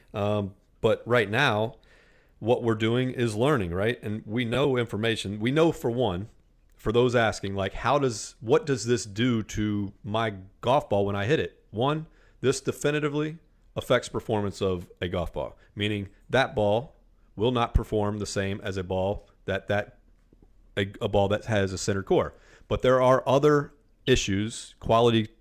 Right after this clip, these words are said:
control issues that happen with golf balls, no different than any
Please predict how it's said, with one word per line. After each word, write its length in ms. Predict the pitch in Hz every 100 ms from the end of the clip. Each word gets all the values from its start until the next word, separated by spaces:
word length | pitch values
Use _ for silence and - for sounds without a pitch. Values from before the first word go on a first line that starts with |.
| _
control 400 | - 107 110 104
issues 400 | 101 - 104 98
that 160 | 98 -
happen 340 | 107 98 104
with 160 | 98 -
golf 280 | 101 98
balls, 280 | 98 101 101 - - -
no 220 | 113 165
different 480 | 143 143 139 131 120
than 220 | 113 110
any 300 | 127 147